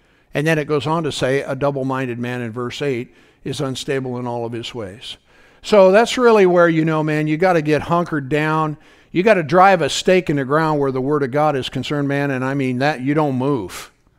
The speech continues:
You, you don't, you don't move from what it is that he said.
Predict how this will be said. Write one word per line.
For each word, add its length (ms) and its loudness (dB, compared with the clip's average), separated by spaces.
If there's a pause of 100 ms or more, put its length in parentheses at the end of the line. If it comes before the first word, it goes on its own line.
(540)
You, 240 -6
you 220 -4
don't, 380 0
you 140 -4
don't 680 -4
move 480 -2
from 240 -6
what 220 -4
it 100 -6
is 280 -4
that 120 -10
he 180 -6
said. 560 -10